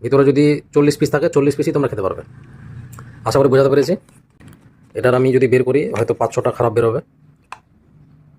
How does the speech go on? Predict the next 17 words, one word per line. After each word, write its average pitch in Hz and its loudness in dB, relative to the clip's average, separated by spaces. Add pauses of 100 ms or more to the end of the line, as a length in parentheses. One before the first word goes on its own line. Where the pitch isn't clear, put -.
(120)
এই 107 -4
যে 120 -2 (3000)
ভালো 139 4 (100)
আছে, 170 -2 (220)
তবে 131 -8
ওটার 127 -2
মতো 101 -8
না। 85 -18 (800)
আশা 127 -8
করি 123 0
বোঝাতে 123 2
পেরেছি। 131 0 (100)
হয় 113 -4
তোমরা 120 0
মারিয়াম 120 0
নিতে 117 -2
পারো, 123 -2